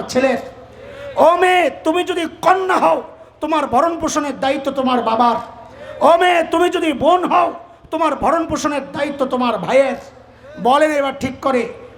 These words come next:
ভাগ কয়টা? দায়িত্ব। তো দায়িত্ব জিরো কেন, ভাগ কেন দিছে? কয়, মজা খাইতে।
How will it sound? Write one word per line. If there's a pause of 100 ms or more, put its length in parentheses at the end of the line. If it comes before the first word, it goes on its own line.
(120)
ভাগ (100)
কয়টা? (920)
দায়িত্ব। (920)
তো
দায়িত্ব
জিরো
কেন,
ভাগ
কেন
দিছে? (260)
কয়,
মজা
খাইতে।